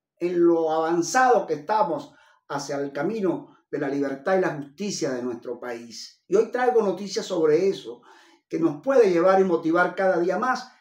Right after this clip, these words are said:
que vamos por un buen camino, por un buen sendero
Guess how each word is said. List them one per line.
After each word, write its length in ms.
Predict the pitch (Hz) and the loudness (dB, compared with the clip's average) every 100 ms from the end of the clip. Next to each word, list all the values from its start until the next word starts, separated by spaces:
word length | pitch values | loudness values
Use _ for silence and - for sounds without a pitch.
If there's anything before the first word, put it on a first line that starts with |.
| _ _ _ - | _ _ _ 0
que 140 | 156 | 2
vamos 600 | 175 202 190 185 - _ _ _ _ | 4 4 2 -2 -8 _ _ _ _
por 200 | 190 180 | 0 0
un 320 | 214 208 196 | 0 -4 -6
buen 320 | 196 262 269 - | 2 4 4 -2
camino, 560 | 160 202 202 196 190 | -4 -4 -2 -2 0
por 160 | 156 180 | 0 0
un 100 | 196 | 2
buen 220 | 214 208 | 0 0
sendero 760 | - 143 139 196 196 196 190 | -2 0 0 2 2 0 -4